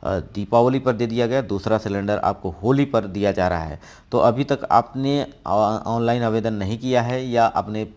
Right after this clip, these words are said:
किसी एजेंसी पर जाकर, जो पास में आपके नज़दीक में एजेंसी है, गैस एजेंसी, वहाँ से संपर्क कर इसका आवेदन कर दें, ताकि आपको इसका लाभ मिल सके, क्योंकि यहाँ पर वितरित होना,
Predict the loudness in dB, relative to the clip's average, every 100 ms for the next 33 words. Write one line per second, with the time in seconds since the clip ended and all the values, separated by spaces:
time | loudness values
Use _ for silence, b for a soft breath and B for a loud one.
0 | -20 _ _ _ -18 -12 -4 -4 -2 -4
1 | -4 -4 -6 -2 -2 0 0 -2 -2 -4
2 | -2 -2 -2 -4 -6 -6 -6 -8 -8 -10
3 | -6 -8 -8 -10 -10 -4 -2 0 -2 -4
4 | -4 -4 -4 -8 -6 -10 B B B B
5 | 2 2 2 -2 -4 0 -2 0 -2 -2
6 | -2 0 0 -2 -2 -4 -4 -8 B B
7 | B -6 -4 -6 2 2 2 -4 -4 -4
8 | -8 -2 0 2 0 -2 -8 -8 -8 -8
9 | -8 -8 -10 -8 -6 -6 -6 -6 -6 -8
10 | -10 -6 -4 -4 -6